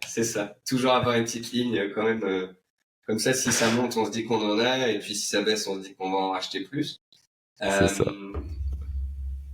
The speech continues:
Speaker 1: mais on va dire que pour monsieur et madame Michu, débutants en bourse, qui ne savent pas faire d'analyse fondamentale poussée, qui vont pas savoir définir leur,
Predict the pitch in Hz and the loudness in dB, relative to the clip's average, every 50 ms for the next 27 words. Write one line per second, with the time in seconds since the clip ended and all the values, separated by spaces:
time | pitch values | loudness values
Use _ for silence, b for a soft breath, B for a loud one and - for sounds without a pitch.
0 | - - - - - - - - - - - - 113 113 120 127 139 147 151 151 | -10 -10 -8 -6 -4 -4 -4 -4 -4 -4 -4 -2 -2 0 0 4 4 6 6 6
1 | 147 143 131 131 135 135 143 170 170 170 147 131 - - 135 123 127 143 147 147 | 6 4 2 0 0 0 0 0 0 0 0 -2 0 2 2 4 4 4 4 2
2 | - - 165 156 147 139 127 123 123 117 120 120 120 123 117 - - - 127 131 | 2 2 4 4 4 4 4 4 4 2 2 2 0 0 0 0 -2 -2 -2 0
3 | 139 147 151 156 147 131 120 117 120 123 123 - - 123 117 117 117 113 113 110 | 2 4 4 4 4 4 2 2 2 0 -2 0 2 4 4 6 6 6 4 2
4 | 117 117 123 131 135 143 151 151 147 - - - - - - - - - 113 113 | 2 2 2 4 6 6 6 4 2 -2 -4 -6 -6 -8 -10 -10 -4 0 2 2
5 | 113 110 110 - - 107 - - - 113 113 - - 117 113 110 107 104 101 101 | 2 2 2 2 0 0 0 0 0 0 0 0 0 0 0 2 2 0 0 0
6 | 101 98 - - - - - 107 104 101 101 101 101 101 101 101 101 - 110 104 | -2 -4 -4 -6 -6 -4 -2 -2 0 0 0 0 0 0 -2 -4 -4 -2 -2 -2
7 | 104 104 101 - - 110 104 - - - 127 123 127 131 139 143 143 143 - 110 | -2 -2 -6 -10 -10 -6 -4 -2 -2 0 0 2 2 2 2 2 0 -2 -6 -8
8 | 101 101 101 101 - 110 110 107 - - 107 104 107 107 110 107 101 104 - - | -6 -4 -6 -4 -2 -2 -2 -2 0 -2 -2 0 2 2 2 2 0 -2 -4 -2
9 | - 104 104 104 107 104 101 98 95 95 98 | 0 2 2 2 2 2 0 -2 -4 -6 -6